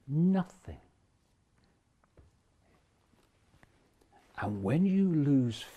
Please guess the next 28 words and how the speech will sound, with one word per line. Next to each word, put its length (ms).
fear, 360
you 320
do 400
what 280
you 140
know 360
to 180
be 160
right 720
without 760
asking 560
the 80
question, 680
which 240
is 160
fear 680
asking 520
the 100
question, 640
"This 280
is 200
what 240
I 120
know 300
I 140
need 300
to 120
do, 500